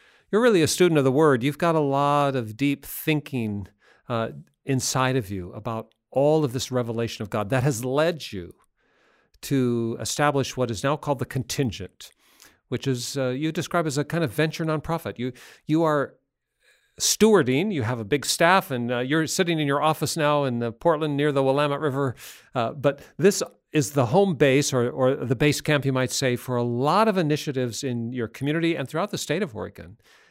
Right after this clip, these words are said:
that actually interdict systems and challenges that, uh, that poor guy on the road to Jericho experienced when he was robbed.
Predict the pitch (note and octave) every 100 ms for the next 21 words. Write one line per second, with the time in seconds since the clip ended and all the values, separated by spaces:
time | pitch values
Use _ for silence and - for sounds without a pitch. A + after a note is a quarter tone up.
0 | _ - D3 C3+ B2 - D3+ D3+ E3+ -
1 | _ _ _ - F3 A3 G3+ G#2 C#3 C#3+
2 | - - - - _ _ - - G#3+ -
3 | C#3 B2+ G3+ - - - _ C#3+ - F3
4 | E3 C#3 A2 G#2 A#2+ D#3 - C3+ B2+ B2+
5 | _ - C3+ B2+ C3+ C#3 - F3+ C#3+ D#3+
6 | D#3 C3+ C3 C#3+ B2+ - F3 D3 A#2 A2+
7 | A2 - B2 - C3+ A#2+ - B2 A#2+ A2
8 | A2+ A2+ G2+ B2 -